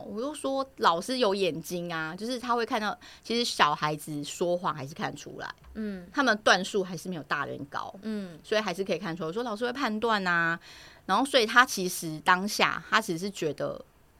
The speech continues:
Speaker 1: 老师其实都有做处理的。
Speaker 2: 他会这样子跟你反映，会不会是因为把他关进去的那个学生，他在班上算是蛮优秀的？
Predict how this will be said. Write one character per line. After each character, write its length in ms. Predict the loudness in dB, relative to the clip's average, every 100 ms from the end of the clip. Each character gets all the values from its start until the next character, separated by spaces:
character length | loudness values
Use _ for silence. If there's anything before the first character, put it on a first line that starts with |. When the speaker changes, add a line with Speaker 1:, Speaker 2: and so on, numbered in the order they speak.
| 2
Speaker 1:
老 180 | 2
师 100 | 4
其 140 | 0 0
实 60 |
都 80 | 0
有 80 | 0
做 160 | -2 -6
处 180 | -6
理 140 | -6 2
的。 40 |
Speaker 2:
他 120 | 4
会 160 | 4 0
这 100 | 2
样 180 | 2 2
子 140 | -2
跟 140 | -2 -2
你 100 | 0
反 220 | -2 0
映， 100 | 0
会 140 | 0
不 80 | 2
会 160 | 0 0
是 160 | -2
因 220 | -4 -2 0
为 160 | 0
把 160 | 2 0
他 100 | 0
关 260 | 0 -2
进 200 | -2 -6
去 160 | -4 -4
的 80 | -4
那 120 | -4
个 140 | -4
学 420 | -6 -10 -10 -8 -6
生， 240 | -8 -8
他 200 | -6 -6
在 160 | -4 -4
班 200 | -6 -6
上 220 | -6 -6
算 280 | -8 -8 -8
是 120 | -10
蛮 240 | -12 -10
优 180 | -10 -10
秀 280 | -10 -10 -10
的？ 100 | -12